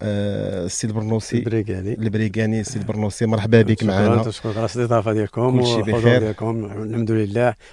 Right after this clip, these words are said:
Speaker 2: اللهم لك الحمد على الساعة اللي تلاقينا نشوفوا ب-، الوجوه بحالكم و-، ونتعرفوا بسيادتكم وتعرفوا بنا وتعرفوا المنطقة ديالنا، الحمد لله.
Speaker 1: مهم.
Speaker 2: وشرفتونا بهذا النهار المبروك، الحمد لله. تنشكركم بزاف على الاستضافة ديالكم.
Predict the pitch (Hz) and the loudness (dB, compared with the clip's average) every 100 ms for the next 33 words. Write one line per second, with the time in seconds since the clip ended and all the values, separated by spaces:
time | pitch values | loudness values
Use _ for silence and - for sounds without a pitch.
0 | - 104 107 110 110 - 110 113 117 - | -8 -2 -2 0 -4 -4 -4 -2 -2 -2
1 | 113 117 110 120 117 120 120 - 117 110 | -2 -2 -4 -4 -2 0 -2 -2 -4 -2
2 | 107 110 - - 135 131 117 131 120 - | -4 -6 -8 -2 0 2 0 0 -2 0
3 | 127 131 113 - - - 127 131 135 131 | 0 0 -4 -10 -20 -6 -2 4 4 4
4 | 120 135 127 117 - 139 127 120 120 120 | 0 2 2 2 -4 -2 -2 -2 0 0
5 | 127 139 131 120 127 117 123 120 123 120 | 2 2 0 0 -2 -2 -2 -2 -2 -4
6 | 117 120 113 113 120 143 135 - 117 110 | -4 -6 -6 -4 0 0 -2 -6 -4 -2
7 | 107 135 131 - 135 120 123 117 117 120 | 0 0 0 2 2 2 2 2 2 0
8 | 110 110 117 - 113 110 110 113 117 - | -2 -4 -6 -6 -8 -6 -4 -2 -4 -6
9 | - - 135 - 117 110 110 104 104 113 | -20 -6 -4 -2 -2 -2 -4 -4 -2 -4
10 | - - - - 127 117 110 110 107 - | -6 -20 -16 -8 -4 -2 -2 -4 -6 -8